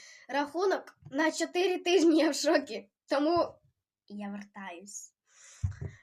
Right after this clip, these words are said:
Я в шокі, у мене реально должен був кончитися інтернет, а хтось підключив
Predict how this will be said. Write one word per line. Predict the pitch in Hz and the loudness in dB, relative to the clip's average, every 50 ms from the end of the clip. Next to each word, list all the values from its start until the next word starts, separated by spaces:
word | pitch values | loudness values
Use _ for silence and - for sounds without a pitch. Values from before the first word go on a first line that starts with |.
| _ - | _ -8
Я | 294 294 320 | -6 -4 -4
в | 339 | -4
шокі, | - 381 339 - 302 | -4 -8 -6 -6 -6
у | 277 | -4
мене | 285 302 302 311 | -4 -2 -2 -2
реально | 330 349 349 330 294 | 0 0 -2 -2 -2
должен | 269 285 285 285 285 262 | -2 -4 -4 -4 -6 -8
був | 254 269 277 285 | -8 -10 -12 -10
кончитися | - 285 285 277 - - - - 262 | -8 -8 -8 -8 -8 -12 -12 -14 -12
інтернет, | 247 254 - 254 262 254 240 - | -12 -12 -14 -10 -2 -2 -2 -2
а | - | -2
хтось | - - - 226 - | -8 -16 -20 -20 -20
підключив | _ _ _ _ _ - 214 202 - 226 | _ _ _ _ _ -20 -20 -18 -18 -18